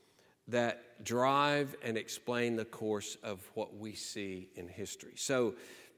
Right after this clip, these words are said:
he's, the apocalypse uses these vivid, uh, visual form, picture form,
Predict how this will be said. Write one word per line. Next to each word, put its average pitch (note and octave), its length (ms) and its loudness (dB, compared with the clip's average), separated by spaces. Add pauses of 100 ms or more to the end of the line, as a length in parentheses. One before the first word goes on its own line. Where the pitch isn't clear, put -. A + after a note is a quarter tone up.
(240)
he's, A#2+ 320 -4 (360)
the - 140 -12 (260)
apocalypse E3 760 4
uses C3+ 440 4
these A#2+ 340 4 (300)
vivid, E3+ 760 8 (360)
uh, G#2+ 240 2 (100)
visual D3 800 6
form, F#2 480 -2 (160)
picture A3+ 540 4
form, F#2+ 560 0